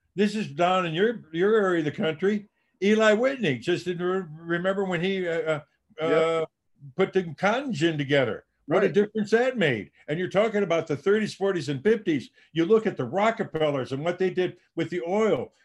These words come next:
Speaker 1: and the Pullmans with the ra-, uh, with, uh, uh, uh, railroads.
Speaker 2: Railroads.
Speaker 1: All of these big people who were putting these money grabs together,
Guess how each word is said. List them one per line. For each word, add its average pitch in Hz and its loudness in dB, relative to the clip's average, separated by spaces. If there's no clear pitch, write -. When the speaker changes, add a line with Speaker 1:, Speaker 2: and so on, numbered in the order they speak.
Speaker 1:
and 165 0
the 160 -6
Pullmans 185 0
with 147 -4
the 147 -6
ra-, 190 2
uh, 147 0
with, 147 -2
uh, 143 2
uh, 139 0
uh, 127 -6
railroads. 147 0
Speaker 2:
Railroads. 165 2
Speaker 1:
All 247 4
of 220 -8
these 185 -4
big 214 0
people 170 -2
who 160 0
were 165 -6
putting 190 0
these 165 -2
money 214 -2
grabs 160 -4
together, 165 -2